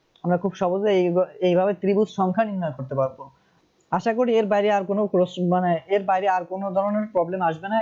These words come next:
এর মধ্যেই সব প্রবলেম থাকবে। যদিও কিছু ব্যতিক্রম থাকে তাহলে আমাকে ইনবক্স, ইনবক্স করতে পারেন,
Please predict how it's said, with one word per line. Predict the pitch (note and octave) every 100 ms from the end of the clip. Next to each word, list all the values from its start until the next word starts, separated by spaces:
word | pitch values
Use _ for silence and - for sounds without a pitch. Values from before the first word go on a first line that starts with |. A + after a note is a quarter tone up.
| A3
এর | F#3+ G3+
মধ্যেই | G3 D#3+ G#3+
সব | A3 G#3 -
প্রবলেম | F3 D#3+ E3+
থাকবে। | E3 D3+ - C3 _ -
যদিও | F#3+ F#3+ A#3+
কিছু | A#3 A#3
ব্যতিক্রম | G3+ F#3 G3 A3
থাকে | G#3 G#3+ B3+
তাহলে | E4 F#3+ F#3+ F#3+ F#3 E3+ - D#3+
আমাকে | F3 F3 F3
ইনবক্স, | F3 E3+ F3+ - -
ইনবক্স | E3+ F3 F3+ F3+
করতে | G3 F3
পারেন, | G3 G3+